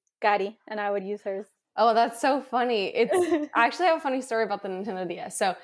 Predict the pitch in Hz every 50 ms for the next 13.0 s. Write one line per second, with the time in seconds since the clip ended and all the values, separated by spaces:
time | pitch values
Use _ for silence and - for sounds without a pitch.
0 | - - - _ _ - 196 196 190 185 185 - - 202 196 208 220 220 247 220
1 | 202 196 190 202 - - 220 196 190 190 - 247 269 269 220 233 180 202 226 277
2 | 254 214 190 202 - - - - - 214 196 185 120 131 - 320 294 226 240 -
3 | - 220 285 285 269 262 247 254 - 240 214 214 220 220 202 185 - - 202 180
4 | 190 220 254 254 262 208 214 240 - - 214 180 - - 185 185 180 170 156 160
5 | 180 - - 302 311 262 240 202 180 180 196 - - - _ _ - 196 214 -
6 | 247 233 190 233 240 269 339 - - 320 285 - 311 262 247 233 196 196 185 180
7 | 180 185 190 - 196 175 185 190 185 185 _ _ _ _ _ _ _ - - 214
8 | 202 202 190 185 185 190 180 - _ _ _ _ _ _ _ _ _ _ _ _
9 | _ _ _ - 240 233 226 220 214 214 208 202 - _ - 247 233 233 233 233
10 | 214 226 277 330 359 - 311 269 262 - 240 233 233 - 208 196 185 185 180 190
11 | 180 180 180 - - - 185 160 180 202 202 196 190 170 160 156 165 170 175 180
12 | 190 _ - 196 180 170 185 190 175 170 185 196 220 240 226 202 - - 190 202